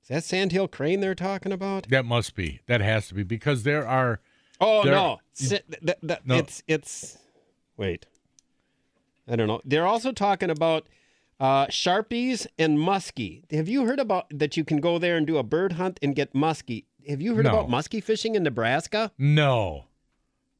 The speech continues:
Speaker 2: They're
Speaker 1: Neither have
Speaker 2: pulling
Speaker 1: I.
Speaker 2: our legs.
Speaker 1: No, here's, it says,
Speaker 2: No.
Speaker 1: you, it says, "It's no secret." Oh, the Sandhills is the area. It
Speaker 2: Oh.
Speaker 1: says, "It's no secret that the Sandhills of central western Nebraska offer fantastic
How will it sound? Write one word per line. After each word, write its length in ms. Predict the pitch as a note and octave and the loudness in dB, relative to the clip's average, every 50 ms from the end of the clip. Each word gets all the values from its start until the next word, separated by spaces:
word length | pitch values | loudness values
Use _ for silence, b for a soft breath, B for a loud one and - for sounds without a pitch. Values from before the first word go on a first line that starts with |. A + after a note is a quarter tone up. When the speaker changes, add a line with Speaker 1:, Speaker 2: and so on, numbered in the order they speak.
| _ _ _ | _ _ _
Speaker 2:
They're 120 | - F3 D#3+ | 0 2 2
Speaker 1:
Neither 120 | A3+ G#3+ | 2 2
have 80 | F#3 E3 | 2 4
Speaker 2:
pulling 300 | F3+ F3+ E3+ E3 D3+ D#3 | 4 4 4 4 4 2
Speaker 1:
I. 40 | D3+ D3 | 2 2
Speaker 2:
our 100 | C#3 B2 | 2 2
legs. 540 | A#2+ B2 C3 C3 A#2+ G2+ E2+ D#2 D#2+ - G#3 | 2 2 2 2 2 0 -2 -8 -10 -6 -2
Speaker 1:
No, 80 | G#3 | -2
here's, 380 | C#3+ B2+ F3+ G#3+ G#3 F#3 - - | 0 2 2 2 2 0 -2 -6
it 160 | - D#3 - | -8 -8 -8
says, 200 | - - G#3+ - | -2 0 4 4
Speaker 2:
No. 360 | C#3+ C3+ B2+ A#2 G2 E2 D#2 - | 6 4 4 2 0 -2 -6 -2
Speaker 1:
you, 220 | C#3 D#3 E3 D3 - _ _ | 0 0 0 0 -4 _ _
it 180 | D#3 D#3 D3+ - | -6 -6 -6 -2
says, 380 | - F3 D#3+ D#3 D#3 D3+ C#3+ D#3 | -2 0 0 2 0 0 -2 -4
"It's 200 | C#3+ - - E3 | -8 -6 -4 -2
no 180 | F3 G3+ A3 G#3 | 0 0 0 -2
secret." 400 | - - G3+ F#3 - F3 - - | -2 -6 -6 -4 -2 -4 0 2
Oh, 160 | E3 D3+ B2+ - - - | 0 0 0 -2 -6 -10
the 60 | A#2 | -10
Sandhills 640 | - - D3+ D#3 D#3+ D#3+ D#3 C3 C3+ C3 B2+ A#2 A#2 | -4 -2 0 0 2 0 0 -2 -2 -2 -2 -2 -2
is 160 | A#2+ A2 F#2+ | -4 -4 -2
the 160 | G#2+ A2+ - C3 | -4 -4 0 0
area. 360 | C3 B2+ B2 A#2 G#2 F#2+ F2+ F2 b b b b b b b - | 0 2 2 2 0 0 -2 -4 b b b b b b b -2
It 40 | F#2+ | 0
Speaker 2:
Oh. 100 | F#2+ F#2+ | 2 4
Speaker 1:
says, 180 | E3+ D#3+ - D#3+ | 4 2 2 0
"It's 180 | C#3+ - - | -4 -4 0
no 160 | F3 F#3 A3+ | 0 0 0
secret 440 | G#3+ - - G#3 G3+ - G3 F3 - | 0 0 -2 -4 -2 -2 -4 -2 -2
that 140 | - D3+ - | -4 -6 -6
the 60 | - | -8
Sandhills 680 | - - E3 F3+ F#3+ G3+ G3+ D#3+ E3+ F#3 F#3 F#3 D#3 D3+ | -4 -2 -2 0 0 0 0 -2 -2 0 0 -2 -2 -4
of 100 | B2+ - | -6 -4
central 440 | - D#3+ D#3+ D#3+ - E3+ D#3+ D#3 D3+ | -2 -2 -2 -2 -2 -2 -2 -2 0
western 340 | C#3+ D3 C#3+ - D3 C#3+ C3+ | 0 -2 -2 -2 -2 -2 -2
Nebraska 480 | B2+ A#2 C#3 C#3+ C#3+ C#3+ - - C#3+ | 0 0 2 2 2 0 -2 -4 -2
offer 260 | C3 C3 C3 - B2 A2 | -2 -2 -2 -2 -4 -6
fantastic 840 | - - B2 B2 A#2+ - - F#3 F3+ F3+ - - - F3 D#3 - | -2 -2 -2 -2 -2 -2 0 0 0 0 -2 -2 -4 -4 -4 -4